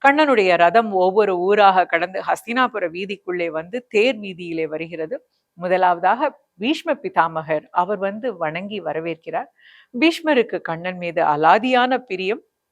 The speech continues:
கண்ணனிடம் சவால் விட்டவர் அல்லவா, "உன்னை நான் ஆயுதம் ஏ-, தாங்க வைப்பேன்,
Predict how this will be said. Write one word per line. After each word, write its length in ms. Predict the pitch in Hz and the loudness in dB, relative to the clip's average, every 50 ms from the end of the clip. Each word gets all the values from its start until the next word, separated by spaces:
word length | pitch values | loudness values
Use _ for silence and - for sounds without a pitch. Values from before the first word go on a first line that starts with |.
| _ _ _ _ _ _ _ _ _ _ _ | _ _ _ _ _ _ _ _ _ _ _
கண்ணனிடம் 680 | - 196 185 180 202 220 214 220 214 233 240 214 - - - - _ | -4 -4 -2 0 0 0 0 2 2 2 2 0 -4 -12 -20 -20 _
சவால் 500 | _ - - 208 202 190 233 285 320 311 | _ 2 8 8 8 10 10 10 10 10
விட்டவர் 400 | 269 247 - - 196 180 180 170 | 6 2 2 2 2 2 4 2
அல்லவா, 500 | 165 160 156 160 160 190 185 180 170 - - - _ | 2 0 0 0 2 4 4 4 2 0 -10 -20 _
"உன்னை 360 | _ 185 196 202 202 202 196 190 | _ -6 -4 0 2 2 2 2
நான் 260 | 185 180 175 170 170 | 0 0 0 0 2
ஆயுதம் 580 | 175 165 165 190 240 277 285 254 254 220 208 - _ _ - | 4 8 8 8 8 6 4 2 2 0 0 -8 _ _ 0
ஏ-, 260 | 185 190 202 190 196 | 2 2 2 2 4
தாங்க 400 | - 190 185 233 277 262 269 254 | 6 6 6 6 6 4 4 4
வைப்பேன், 580 | 226 233 233 226 233 - 240 240 233 202 160 | 4 2 -2 -2 4 6 6 6 6 2 -4